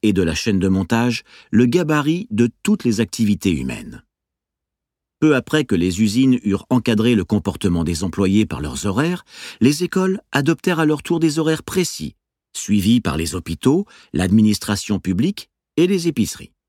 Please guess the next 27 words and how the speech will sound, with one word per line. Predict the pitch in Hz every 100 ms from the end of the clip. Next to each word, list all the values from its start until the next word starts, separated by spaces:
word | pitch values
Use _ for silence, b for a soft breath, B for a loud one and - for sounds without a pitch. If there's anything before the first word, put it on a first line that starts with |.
| _ _ _ _ _ _ _ -
Jusque | 98 175 214 -
dans | 156 139
les | 123 110
endroits | 139 123 139
sans | 135 - 139
travail | - 123 123 117
à | 98
la | 95
chaîne | - 101 95
ni | 101
machine, | 98 95 - 101 104 b b -
l'horaire | 117 123 107 110 104
devint | 90 107 73 67
roi. | 62 71 64 - _ _ _ _ _ _ _ -
Si | -
le | 160
travail | 170 180 151 147
à | 147
l'usine | 147 107 104
s'arrête | 90 131 117 113
à | 90
dix-sept | 90 131 123 -
heures, | 98 101 107 _ _ _ -
le | 104
pub | 92 185 143
du | 127 131
coin | 139 131